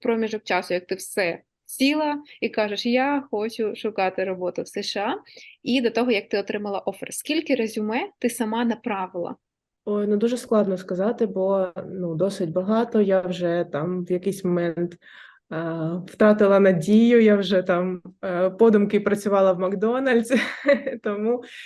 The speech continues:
Speaker 2: я почала їх, ну, так, багатенько відправляти. Е, взагалі, ось я можу сказати, що я отримала, е, в кінці вересня дозвіл на роботу,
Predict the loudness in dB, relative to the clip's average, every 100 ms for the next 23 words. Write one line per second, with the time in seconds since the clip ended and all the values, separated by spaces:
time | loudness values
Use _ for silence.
0 | -20 _ 2 2 0 -2 0 2 2 2
1 | 2 -2 -10 -14 -8 -4 0 0 2 2
2 | 4 2 2 0 -2 -2 -4 -2 -2 -4
3 | -10 -14 -16 -20 -20 -20 _ 0 4 4
4 | 4 2 4 6 6 4 2 0 -2 0
5 | 0 0 0 0 -2 -2 0 0 0 -4
6 | -2 0 0 0 -4 2 6 6 4 0
7 | -2 -2 -4 -8 -12 _ -10 -6 -6 -4
8 | -6 -8 4 4 4 2 6 8 6 4
9 | 0 -2 -12 _ _ -16 -2 4 4 4
10 | 0 -4 -4 -4 -4 -6 -2 -2 0 0
11 | 0 0 0 0 0 -4